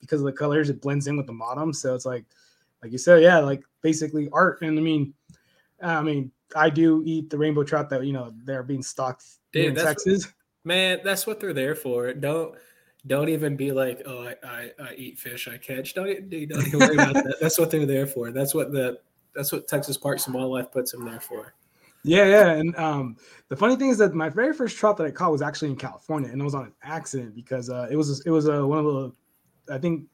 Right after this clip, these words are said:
Speaker 1: yeah, it was one of the ones that was, that were stocked, and I threw a crankbait,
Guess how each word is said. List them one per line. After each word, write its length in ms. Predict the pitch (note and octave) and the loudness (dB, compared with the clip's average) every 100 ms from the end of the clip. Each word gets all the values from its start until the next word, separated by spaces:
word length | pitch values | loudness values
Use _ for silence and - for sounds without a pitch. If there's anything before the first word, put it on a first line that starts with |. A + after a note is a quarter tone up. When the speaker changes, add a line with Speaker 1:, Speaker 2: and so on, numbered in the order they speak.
| _ | _
Speaker 1:
yeah, 160 | F#3 E3 | 2 4
it 40 | |
was 120 | D#3 | 4
one 120 | E3 | 2
of 40 | E3+ | 4
the 60 | |
ones 100 | D#3+ D#3+ | 4 2
that 60 | |
was, 280 | C#3+ - - | 0 -2 -8
that 180 | D3 C#3 | -4 -2
were 120 | C3 | -4
stocked, 500 | B2 - F#3 E3+ C#3+ - _ _ _ _ - | -6 -2 0 0 -2 -14 _ _ _ _ -10
and 100 | C#3+ | -6
I 60 | C3+ | -4
threw 220 | E3 C3 | -4 -6
a 20 | |
crankbait, 600 | - F#3 A3 B2+ A#2+ A#2 | -4 -6 -6 -8 -10 -10